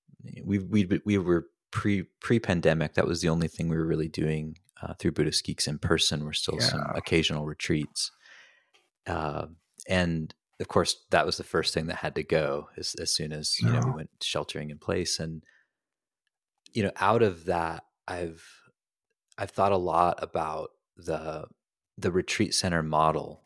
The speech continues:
Speaker 1: you know,
Speaker 2: Mm-hmm.
Speaker 1: how it's both ecologically unsustainable, you know, everyone's flying in from everywhere
Speaker 2: Mm-hmm.
Speaker 1: to come on
Speaker 2: Mm-hmm.
Speaker 1: retreat.
Speaker 2: Exactly.
Speaker 1: And it's also, you know, e-, economically, you know, it,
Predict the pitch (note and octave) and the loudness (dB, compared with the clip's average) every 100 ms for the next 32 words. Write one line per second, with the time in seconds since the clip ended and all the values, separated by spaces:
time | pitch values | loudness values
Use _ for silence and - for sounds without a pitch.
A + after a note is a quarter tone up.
0 | _ F2+ D#2 D#2 C#3+ E2+ D#2+ - - - | _ 0 2 2 2 2 2 2 0 -2
1 | _ - - _ _ _ _ _ - - | _ -20 -20 _ _ _ _ _ -4 6
2 | F#2 - - - - A2 - D#2+ D#2+ G2+ | 6 6 -4 -16 -8 -6 0 2 2 2
3 | A2+ - G2+ F2+ - F#2+ F#2 F#2 F#2 F2+ | -2 -2 0 0 -2 -2 -2 -2 0 0
4 | F2+ E2 D#2+ - F2 F2 E2+ D#2+ - E2+ | 0 -2 -4 -4 0 0 0 -2 0 2
5 | E2+ E2+ E2+ E2 E2 E2 C2+ E2+ G2+ C3+ | 2 0 -4 -6 -6 -8 -6 2 6 6
6 | - A2 C3+ - - A#2+ B2 B2 B2+ D3 | 6 4 2 0 0 4 6 6 4 2
7 | - D#2+ F2 - - - - - - - | 2 0 -2 -8 -20 -20 -6 -2 -2 -2
8 | - - - _ - _ G2+ F#2+ F2 F2 | -2 -4 -6 _ -20 _ 2 4 4 2
9 | E2 - - _ - - - G2 F#2+ - | -2 -6 -14 _ -4 -2 2 4 4 6
10 | F#2 F2+ E2 D#2+ - _ _ _ _ _ | 6 6 4 0 -4 _ _ _ _ _
11 | _ _ _ - A#2 F2+ - - - - | _ _ _ 2 6 6 2 -6 -6 -4
12 | - E2 E2 G#2+ A2 - A#2 A#2 A2+ - | 0 2 2 2 0 0 0 0 -6 -6
13 | F#2+ F2+ - | -4 -4 -4